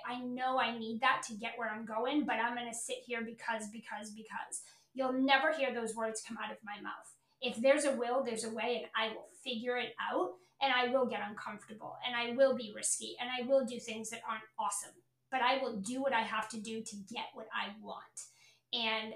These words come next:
that is a mentality I've had from day one, because I've had to fight and claw my way to where I am, okay? And you're gonna have to do the same thing <laughs>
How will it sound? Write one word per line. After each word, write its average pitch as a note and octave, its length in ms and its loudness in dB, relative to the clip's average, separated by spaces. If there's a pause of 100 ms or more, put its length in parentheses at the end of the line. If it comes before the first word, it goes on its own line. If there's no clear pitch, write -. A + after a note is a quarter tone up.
(140)
that A3+ 260 6
is E4 80 -2
a F#4 60 0
mentality A3+ 600 0
I've G#3 140 -4
had G#3 400 -4 (380)
from A#3+ 220 0
day A3 200 -2
one, B3 260 4
because A3 260 -8
I've G#3+ 140 -4
had A3 220 -2
to G3+ 60 -12 (380)
fight C#4+ 280 4 (100)
and A3 220 -12
claw B3 500 6
my G#3 260 -4
way - 420 -8 (320)
to C#4 120 -2
where A3+ 240 0
I G#3 120 2
am, - 1200 -12
okay? A3+ 480 -2 (380)
And A#3 480 2 (840)
you're C4+ 320 4
gonna F#4+ 240 2
have C4+ 160 4
to B3+ 80 -6
do A3+ 160 -6
the A3 80 -8
same G#3+ 300 -6
thing - 400 -8 (280)
<laughs> - 340 -16